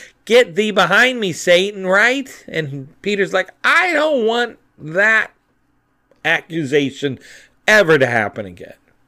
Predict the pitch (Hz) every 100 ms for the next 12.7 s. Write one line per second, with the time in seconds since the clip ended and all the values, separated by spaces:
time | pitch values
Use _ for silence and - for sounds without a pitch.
0 | _ _ _ _ _ _ _ _ _ _
1 | _ - 247 320 370 311 - 220 220 214
2 | 175 139 110 98 127 113 101 - _ -
3 | 117 120 135 120 117 135 135 156 170 175
4 | 127 - - - 156 139 - 165 147 135
5 | 127 147 117 151 226 233 196 151 - 190
6 | 185 180 147 143 127 123 - 175 160 147
7 | 113 101 - 143 165 165 151 131 123 151
8 | 156 131 107 139 175 170 214 311 - 226
9 | 208 190 175 160 139 160 147 - - -
10 | - _ 220 220 202 247 269 208 - -
11 | 214 226 214 - - - 143 190 208 208
12 | _ - 208 226 214 139 110